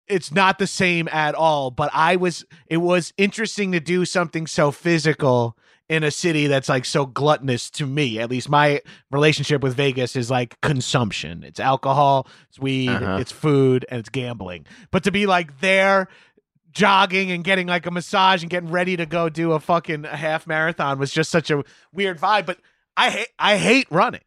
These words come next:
Speaker 1: and I hated it, and I, I did too, 'cause I also did the Napa to Sonoma, 'cause that was also another, like, uh, you call it novel experiences, which I really like. I've always referred to it, I,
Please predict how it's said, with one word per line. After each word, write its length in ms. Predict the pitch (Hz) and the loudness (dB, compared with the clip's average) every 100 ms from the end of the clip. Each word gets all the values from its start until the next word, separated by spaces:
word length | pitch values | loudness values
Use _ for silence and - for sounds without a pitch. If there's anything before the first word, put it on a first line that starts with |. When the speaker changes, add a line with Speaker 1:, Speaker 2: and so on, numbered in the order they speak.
| _ - | _ -8
Speaker 1:
and 140 | 160 | -4
I 100 | 151 | -2
hated 340 | 160 185 190 185 | 2 2 2 0
it, 160 | 208 - | 0 0
and 140 | 165 | 0
I, 120 | 160 151 | 0 0
I 120 | 165 | 0
did 200 | 165 170 | 0 -4
too, 220 | - 226 | 0 0
'cause 140 | - 147 | 0 0
I 80 | 151 | 0
also 220 | 147 156 | 0 -4
did 220 | 143 143 | -8 -6
the 60 | 139 | -6
Napa 340 | 139 139 143 | -4 -4 -4
to 100 | 139 | -6
Sonoma, 480 | - 135 156 170 143 | -6 -2 0 0 -2
'cause 140 | 151 | -2
that 140 | 143 139 | 0 2
was 120 | 139 | 2
also 320 | 139 139 139 | 0 0 -2
another, 340 | 135 135 131 127 | 0 0 2 2
like, 280 | 127 117 _ _ _ _ _ _ _ _ _ _ | 0 -2 _ _ _ _ _ _ _ _ _ _
uh, 120 | 170 - | -2 0
you 180 | 190 208 | 2 2
call 280 | - 285 262 | 4 4 4
it 120 | 190 | 2
novel 320 | 165 170 185 | 0 0 2
experiences, 600 | 170 - 180 170 147 131 | -2 -2 -2 -2 -4 -4
which 160 | 135 143 | -4 -2
I 60 | 139 | -2
really 380 | 131 160 156 147 | 0 0 0 2
like. 260 | 143 139 - | 0 0 0
I've 260 | 135 160 165 | 0 2 2
always 260 | 175 156 | 2 -2
referred 320 | 156 165 151 | -4 -2 -2
to 80 | 156 | 0
it, 160 | 143 - | -4 -2
I, 180 | 135 | -4